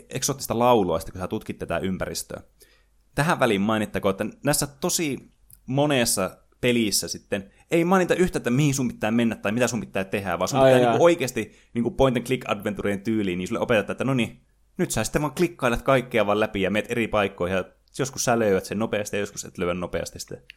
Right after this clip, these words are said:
Speaker 2: Hmm. Menee aika nu-, turhauttavaksi varmaksi, varmasti.
Speaker 1: Mm. Ja tää on vähän sokkeloinen lapselle varsinkin tää, ö, tää metsä, kun täällä on vähän kummallisia reittejä välillä. Vaikka sulla onkin tää kartta, niin, niin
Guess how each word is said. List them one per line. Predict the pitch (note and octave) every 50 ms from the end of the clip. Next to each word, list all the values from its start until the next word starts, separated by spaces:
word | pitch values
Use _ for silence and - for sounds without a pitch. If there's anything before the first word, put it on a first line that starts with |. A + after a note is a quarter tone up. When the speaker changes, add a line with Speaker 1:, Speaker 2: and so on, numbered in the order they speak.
| _ _ -
Speaker 2:
Hmm. | A#2+ A2 F#2+ F#2 - _ -
Menee | G#2+ G#2 G#2+ G#2+ G#2+ G#2 G#2
aika | G#2 G2 - G#2
nu-, | G#2 -
turhauttavaksi | - - A2 A2 A2+ G#2 G2 F#2+ - G2+ G2 G2 G2 - - A2
varmaksi, | G#2 G#2+ G#2+ B2 B2 A2+ A2+ - - - - - A2+
varmasti. | B2 B2 A#2+ B2 B2 A#2+ - - G#2
Speaker 1:
Mm. | G#2+ G#2+ G#2 G2 F#2+ - - _ -
Ja | G#2+
tää | A2 A#2+
on | A#2+ C3
vähän | C3+ C3
sokkeloinen | C3+ C3+ B2+ C3 - B2 G2+ G2 F#2+ F#2 F2+ F2+
lapselle | F#2 F#2 - - - F2 E2 E2
varsinkin | E2 E2 D#2+ - - E2+ - - -
tää, | E2 D#2 D#2 - - _ _ _ _ _ _ - - F2 E2+ E2+ F2
ö, | E2+ D#2+ - _ _ _ _ - - -
tää | G2+ F#2 F2 E2+ D#2+ - - -
metsä, | A#2 C3 C3+ C3 C3+ - - G2 F2 - - _ _ _ _ _
kun | - -
täällä | - G2 F#2+
on | F#2+
vähän | F#2+ F#2+ G2+ F#2+ - - - - - -
kummallisia | - A2+ A2+ G#2+ G2 F#2+ G#2 F#2
reittejä | G2 G2 G2 F#2 - - - E2 D#2+
välillä. | E2 F2 E2+ E2 E2 E2+ D#2 - _ _ -
Vaikka | F2 - -
sulla | - C3 A#2+
onkin | B2+ C#3 - A#2 -
tää | - F#2+ F#2
kartta, | - G2+ - F#2 - - - D#2+ - _ _ _ _ _ _ _ _ _ _
niin, | - G2+ G2 F#2
niin | F#2 F#2 F2+ F2 - - _